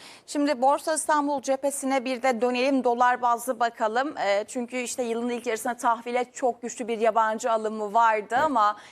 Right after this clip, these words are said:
Speaker 1: işte ikinci yarısında tahvile gelen yabancı Borsa İstanbul'a gelecek mi diye konuşuyoruz. Ne dersiniz? Dolar bazlı nasıl bir tablo var?
Speaker 2: Evet, dolar bazlı da beş günlük ortalamanın üzerindeyiz.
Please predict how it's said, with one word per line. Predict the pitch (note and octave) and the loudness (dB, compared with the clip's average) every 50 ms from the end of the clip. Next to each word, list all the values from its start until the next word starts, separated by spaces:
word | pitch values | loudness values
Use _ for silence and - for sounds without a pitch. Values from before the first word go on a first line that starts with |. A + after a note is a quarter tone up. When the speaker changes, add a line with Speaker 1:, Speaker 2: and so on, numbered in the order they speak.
| - _ | -20 _
Speaker 1:
işte | - - - C#4 B3 A#3+ A#3 | -14 -8 -2 -2 -2 -2 -2
ikinci | A#3 A#3+ G#3+ - C4+ C4 B3+ B3 | -4 -8 -8 -4 -2 -2 0 2
yarısında | D4 C#4+ C4+ C4 B3+ - C4+ B3+ B3 B3+ | 4 4 4 2 0 -4 -4 -2 -2 -2
tahvile | B3+ C4+ B3+ A#3+ A#3+ A3+ B3 B3 C4 C4 | 0 2 0 0 0 -2 -2 0 0 2
gelen | B3+ C4 B3 B3 A#3+ A#3+ | 4 4 4 4 4 4
yabancı | B3+ B3 A#3+ A3 B3+ B3 A#3+ A#3+ B3 A3 | 2 0 0 2 2 2 2 0 -4 -6
Borsa | A#3+ A#3+ B3 A#3+ - C4 | -4 -6 -6 -4 -4 -6
İstanbul'a | A#3+ - - C4 A#3+ A#3+ A#3+ A#3+ | -6 -4 -2 -2 -2 0 0 -2
gelecek | A#3 A3 A#3 A3+ G#3 A#3+ A#3+ A#3+ A#3+ | -2 -2 -2 -2 -2 -2 -4 -4 -4
mi | A3+ G#3 | -4 -2
diye | A3+ A3+ | -2 -2
konuşuyoruz. | - B3+ A#3+ A#3+ A#3 - C#4+ D4+ D4+ - | -2 -4 -6 -6 -6 -6 -6 -6 -4 -2
Ne | F4 E4 | 0 2
dersiniz? | F#4+ F4+ F4+ F4+ - D4+ C#4+ D#4+ D4+ - B3 A3+ | 2 2 0 0 -2 -4 -4 -4 -4 -8 -6 -2
Dolar | B3 B3+ C4 C#4+ D#4 E4 D#4+ | 0 2 2 4 2 2 2
bazlı | D#4 C#4+ C4 A3+ - A3 G#3+ G3+ | 2 0 0 -2 -2 0 0 0
nasıl | G3+ G3+ G3+ - F#3+ | 0 -4 -8 -8 -10
bir | F#3+ | -10
tablo | - G#3 F#3+ F3+ F3+ F3+ F3 F3 | -4 -4 -4 -2 0 0 0 0
var? | F#3+ - G4 - - - _ - | -2 -4 -6 -8 -14 -20 _ -2
Speaker 2:
Evet, | - B2+ G#2+ - - | 0 0 0 2 2
dolar | G2 G2 G#2 G#2+ G#2+ G#2+ G2 | 2 4 4 6 4 4 4
bazlı | G#2 G2+ G2 F#2 G2 G#2 G2+ E2+ | 4 2 2 0 -2 -4 0 0
da | D2 C#2+ - - _ _ _ - | 0 0 0 -4 _ _ _ -4
beş | F#2+ G2 - - | -4 -4 -4 -4
günlük | F#2+ F2+ E2 - | -6 -8 -2 -2
ortalamanın | E2 D2+ - E2 E2 F#2 G2+ G2 | -2 -2 0 -2 -2 -2 0 -2
üzerindeyiz. | E2+ D#2 E2+ E2+ E2+ E2+ E2+ D#2 D2 C2+ C#2+ - - - | -2 0 0 0 0 0 0 0 0 -2 -2 -6 -10 -14